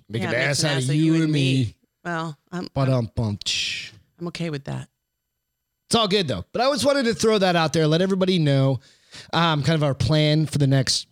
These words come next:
Speaker 1: few weeks, month, I don't know, something like that.
Speaker 2: Long, till we can get it fixed
Speaker 1: Till
Speaker 2: or
Speaker 1: we
Speaker 2: come
Speaker 1: can
Speaker 2: up
Speaker 1: get it
Speaker 2: with
Speaker 1: fixed,
Speaker 2: a,
Speaker 1: yeah, and we
Speaker 2: 'cause your other, your other,
Speaker 1: option
Speaker 2: um,
Speaker 1: is I'm gonna go rent a fucking little space.
Speaker 2: No, your other, well, you're not renting a space. Your other option was to get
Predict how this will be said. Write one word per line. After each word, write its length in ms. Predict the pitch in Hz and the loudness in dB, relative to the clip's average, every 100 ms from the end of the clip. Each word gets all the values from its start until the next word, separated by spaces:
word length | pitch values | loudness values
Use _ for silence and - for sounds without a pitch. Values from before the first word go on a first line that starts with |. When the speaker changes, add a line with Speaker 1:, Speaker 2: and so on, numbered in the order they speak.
| _ _ _ | _ _ _
Speaker 1:
few 180 | 147 160 | -2 0
weeks, 400 | 135 147 151 - | 0 -2 -2 -2
month, 440 | 127 131 147 147 110 | 0 2 2 -2 -4
I 80 | 131 | 0
don't 140 | 139 135 | 2 2
know, 120 | 98 | 0
something 280 | - 160 185 | 0 0 0
like 260 | 143 139 | 0 0
that. 160 | - 180 | -2 -2
Speaker 2:
Long, 140 | 170 160 | -4 -4
till 100 | 170 | -6
we 60 | 170 | -4
can 60 | 160 | -2
get 140 | 160 | -4
it 100 | - | -4
fixed 300 | 160 165 - | -6 -6 -2
Speaker 1:
Till 60 | 202 | 0
Speaker 2:
or 20 | |
Speaker 1:
we 40 | |
Speaker 2:
come 80 | 226 | 0
Speaker 1:
can 40 | 220 | 2
Speaker 2:
up 40 | |
Speaker 1:
get 60 | 226 | 2
it 40 | |
Speaker 2:
with 100 | 156 | 2
Speaker 1:
fixed, 340 | 233 220 143 - | 2 2 2 2
Speaker 2:
a, 40 | |
Speaker 1:
yeah, 140 | 190 | 4
and 100 | 165 | 4
we 60 | 156 | 2
Speaker 2:
'cause 100 | 151 | 0
your 120 | 233 | 0
other, 340 | 285 392 339 - _ | 0 0 -4 -6 _
your 180 | 185 196 | _ -4
other, 680 | 233 277 247 185 151 143 147 _ _ 160 | -4 -2 -2 0 -2 -2 -6 _ _ -2
Speaker 1:
option 300 | 165 143 170 | 0 2 0
Speaker 2:
um, 20 | |
Speaker 1:
is 180 | 143 - | 0 -2
I'm 80 | 151 | 0
gonna 100 | 185 | 2
go 100 | 165 | 2
rent 280 | 143 156 151 | 2 2 0
a 60 | 160 | -2
fucking 360 | 160 143 147 | -2 0 0
little 200 | 143 139 | 2 0
space. 520 | - - 170 180 - | 0 2 2 2 0
Speaker 2:
No, 160 | 214 190 | 0 0
your 180 | 190 202 | 0 0
other, 180 | 226 247 | -2 -4
well, 100 | 165 143 | -10 -16
you're 80 | 156 | -20
not 100 | 147 - | -20 -20
renting 220 | 143 _ | -20 _
a 20 | |
space. 300 | _ 135 135 | _ -8 -4
Your 80 | 170 | -2
other 180 | 175 262 | 0 0
option 360 | 180 165 170 | -2 -2 -4
was 140 | 160 - | -4 -4
to 100 | 175 | -4
get 420 | 160 151 139 - | -2 -2 -2 -8